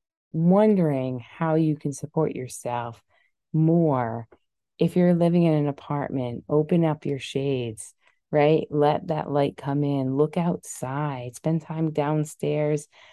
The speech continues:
maybe going for a walk in the local park if you're in a city, really allowing yourself to have time to see a view. If you're in an apartment with a brick wall,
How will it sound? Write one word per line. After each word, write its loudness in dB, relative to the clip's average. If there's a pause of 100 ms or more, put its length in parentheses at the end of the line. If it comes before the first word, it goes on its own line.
(180)
maybe 4
going 2
for -8
a 0
walk -4
in -4
the -2
local -2
park -6
if -8
you're -8
in -6
a -8
city, -4 (340)
really 4
allowing 2
yourself -4
to -12
have -4
time -4
to -4
see -4
a -2
view. 0 (540)
If -2
you're 4
in 4
an 2
apartment -2
with 0
a -2
brick -2
wall, -2